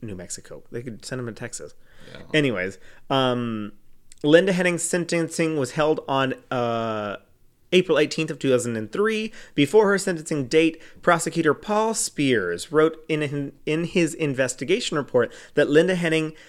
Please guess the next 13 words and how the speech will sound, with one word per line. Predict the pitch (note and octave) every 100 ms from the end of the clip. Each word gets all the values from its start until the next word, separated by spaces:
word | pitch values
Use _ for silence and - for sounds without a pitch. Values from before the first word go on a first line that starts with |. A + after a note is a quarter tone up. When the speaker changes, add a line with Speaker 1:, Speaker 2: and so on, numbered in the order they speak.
| - -
Speaker 1:
had | - F3+ E3+
made | F#3+ A#3+ C#4
statements | - - - A3+ - B2+ A2+ A#2
that | C#3+ -
she | E3+
had | E3+ E3+ -
actually | F3 G3 - F#3+
consumed | F3 D#3+ - B3 D4+ D4+
the | C#4+
flesh | - E3 D3 - -
of | D3 A#2+
Gurley | B2+ B2+ A#2+
Chu | - A3 F#3+ A#2+